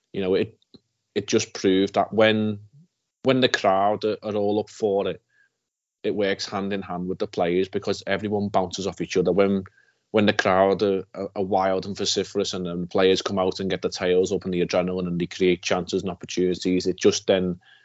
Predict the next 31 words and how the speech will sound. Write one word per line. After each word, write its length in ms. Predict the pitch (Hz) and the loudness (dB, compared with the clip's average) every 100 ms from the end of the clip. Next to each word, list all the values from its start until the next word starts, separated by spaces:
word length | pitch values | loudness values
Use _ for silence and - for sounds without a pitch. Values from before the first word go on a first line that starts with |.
| _ _ _ _ - | _ _ _ _ 0
bounces 440 | 95 92 - 95 | 2 2 -4 -2
off 180 | 98 - | -2 -4
one 140 | 101 | -4
another 360 | 92 90 104 107 | 0 0 0 0
and 280 | 104 95 87 _ _ _ | 0 -2 -6 _ _ _
it 200 | 110 - | -8 -4
creates 340 | 113 104 95 | 2 2 2
that 180 | - 98 | -2 -6
cauldron. 520 | - 98 90 90 107 101 | 0 2 4 2 0 -2
And 160 | 95 | -6
it, 100 | 90 - _ _ _ _ _ _ - | -8 -12 _ _ _ _ _ _ -4
it's 140 | 107 | 0
something 460 | - 123 110 117 110 | 2 2 2 0 2
that, 300 | 104 92 - _ _ _ | 2 2 -4 _ _ _
you 120 | - 107 | -8 -4
know, 340 | 95 95 90 - _ _ | -2 -2 -4 -12 _ _
can 220 | - 107 104 | -2 0 2
be 100 | 107 | 0
savoured 480 | - 98 92 104 | 2 0 0 -2
for 120 | - 110 | -4 -6
special 360 | - 98 98 | -4 -4 -2
occasions. 560 | 90 - 87 90 98 98 | -2 0 0 -2 -4 -4
You 60 | |
do 160 | 95 104 | 0 2
get, 180 | 95 82 | 2 0
like, 240 | 87 87 - | -6 -8 -6
you 120 | 98 | -6
know, 200 | 87 85 - _ | -6 -8 -16 _
the 100 | - | -6
likes 300 | 90 90 - | -2 -2 0
of 260 | 95 87 - | -2 -2 -8